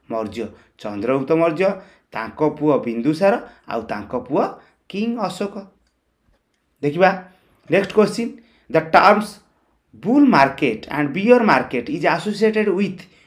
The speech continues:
ହ୍ୱିଚ୍ ବ୍ରାଞ୍ଚ ଅଫ୍ କମର୍ସିଆଲ ଆକ୍ଟିଭିଟି? ଯେଉଁ ବୁଲ୍ ମାର୍କେଟ ଆଉ ବିୟର ମାର୍କେଟ କାହା ସହିତ ଆସୋସିଏଟେଡ୍? ଫରେନ୍ ଟ୍ରେଡ୍, ବ୍ୟାଙ୍କିଂ, ସେୟାର ମାର୍କେଟ ନା ମାନୁଫ୍ୟାକ୍ଚରିଂ? କର୍ଣ୍ଣେଲ ନା, କ'ଣ ଆଟେମ୍ପ୍ଟ କଲ?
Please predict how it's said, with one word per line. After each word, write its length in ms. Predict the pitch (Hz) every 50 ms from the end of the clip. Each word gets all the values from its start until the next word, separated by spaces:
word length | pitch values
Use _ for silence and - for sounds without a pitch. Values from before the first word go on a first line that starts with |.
| _ _ -
ହ୍ୱିଚ୍ 280 | - 180 220 233 220 175
ବ୍ରାଞ୍ଚ 300 | 135 156 156 160 180 170 190
ଅଫ୍ 120 | 190 185 - - -
କମର୍ସିଆଲ 580 | 175 160 160 170 175 185 185 - 208 202 190
ଆକ୍ଟିଭିଟି? 520 | 165 127 - - - 127 120 113 - 101 95 92 _ _ _ _ _ _ _ _ _
ଯେଉଁ 160 | - 120 107
ବୁଲ୍ 320 | 98 98 117 139 165 175 165
ମାର୍କେଟ 640 | 156 143 123 120 113 - - 160 165 180 196 202 - - - _ _ _ _ _ _ -
ଆଉ 120 | 117 113 110
ବିୟର 340 | 107 117 120 139 170 190 208
ମାର୍କେଟ 440 | 196 156 123 113 110 - 170 190 196
କାହା 260 | 202 - 202 226 262 247
ସହିତ 240 | - 220 196 190 -
ଆସୋସିଏଟେଡ୍? 680 | 156 135 123 - 131 113 110 117 104 - - 92 - - - _ _ _ _ _ _ _
ଫରେନ୍ 360 | - 123 131 147 165 180 190 190
ଟ୍ରେଡ୍, 340 | 185 196 196 202 202 202 202 - - - _ _ _ -
ବ୍ୟାଙ୍କିଂ, 580 | 208 139 135 143 143 143 143 180 185 196 196 196 202 196 - - _ _ _ - -
ସେୟାର 260 | 180 185 196 208 208
ମାର୍କେଟ 540 | 202 196 185 185 180 185 - 185 185 185 185 - - - - -
ନା 80 | - 156
ମାନୁଫ୍ୟାକ୍ଚରିଂ? 880 | 151 147 131 127 131 131 - 120 117 117 - - 110 110 107 - - _ _ _ _ _ _ -
କର୍ଣ୍ଣେଲ 440 | - 120 131 135 160 175 180 185 190
ନା, 220 | 196 208 240 - - - _ _ _ _ _ -
କ'ଣ 200 | - 180 220 247
ଆଟେମ୍ପ୍ଟ 400 | 240 202 - - 143 120 110 -
କଲ? 160 | 120 110 107